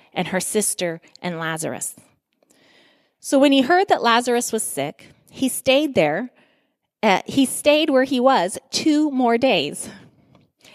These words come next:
And then he said to his disciples, "Let us go back to Judea." "But Rabbi," they said, "a short while ago the Jews there tried to stone you,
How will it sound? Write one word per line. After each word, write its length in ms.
And 200
then 100
he 160
said 280
to 100
his 160
disciples, 800
"Let 160
us 200
go 140
back 420
to 100
Judea." 520
"But 200
Rabbi," 460
they 120
said, 400
"a 20
short 320
while 280
ago 240
the 100
Jews 500
there 220
tried 320
to 80
stone 480
you, 260